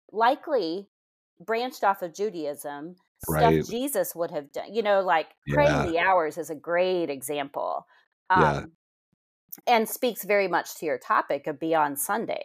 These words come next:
Speaker 1: I
Speaker 2: Yeah.
Speaker 1: mean, if you
Speaker 2: Unpack
Speaker 1: form a
Speaker 2: that. Unpack that a little bit.
Speaker 1: Yeah, if you form a habit of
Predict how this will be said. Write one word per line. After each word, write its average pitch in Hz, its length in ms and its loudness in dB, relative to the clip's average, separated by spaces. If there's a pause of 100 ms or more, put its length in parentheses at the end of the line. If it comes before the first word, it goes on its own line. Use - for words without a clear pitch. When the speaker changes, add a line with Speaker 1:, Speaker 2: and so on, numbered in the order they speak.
Speaker 1:
I - 60 -20 (200)
Speaker 2:
Yeah. - 340 -2
Speaker 1:
mean, 190 200 -4
if 175 260 2
you 190 220 -2
Speaker 2:
Unpack 156 300 2
Speaker 1:
form 175 180 4
a 147 60 -2
Speaker 2:
that. 147 160 -12 (140)
Unpack 117 420 -6
that 87 140 -4
a 78 40 -12
little 73 200 -12
bit. 69 260 -12 (140)
Speaker 1:
Yeah, 185 340 2
if 185 200 -6
you 269 200 -8
form 247 320 -2
a 185 60 -4
habit 147 640 -4 (600)
of 160 460 2